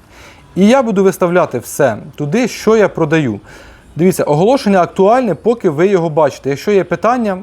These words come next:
ось номер телефону. Тобто, якщо ви заходите в цю групу, значить, і ви щось бачите, фотографії, і ціна продається, значить, воно ще продається.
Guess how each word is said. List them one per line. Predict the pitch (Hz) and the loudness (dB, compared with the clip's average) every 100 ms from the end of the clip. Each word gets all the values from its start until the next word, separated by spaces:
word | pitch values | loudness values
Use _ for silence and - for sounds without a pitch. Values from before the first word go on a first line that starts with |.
| - | -6
ось | 180 175 | -6 -4
номер | 175 156 | -4 -4
телефону. | 156 147 123 123 | -6 -6 -8 -4
Тобто, | 202 165 156 | -4 -2 -2
якщо | 165 262 | 0 0
ви | 240 | 0
заходите | 196 214 196 170 | 0 0 0 -2
в | |
цю | 139 190 | -2 -2
групу, | 131 120 120 165 190 - - - - | 0 -2 -4 -8 -12 -18 -20 -20 -12
значить, | 135 151 226 233 180 - | -4 0 0 -2 -8 -6
і | 190 175 | 0 2
ви | 175 226 | 2 0
щось | 175 | -2
бачите, | 147 185 - 156 | -2 -2 -2 -6
фотографії, | 170 165 170 180 180 156 | -2 -2 0 0 -2 -6
і | |
ціна | 147 170 170 | -6 -4 -2
продається, | 156 147 185 269 165 | -2 0 0 -2 -2
значить, | 196 214 | -2 0
воно | 190 | -2
ще | 180 | -2
продається. | 180 170 170 123 - - | 0 2 2 0 -2 -14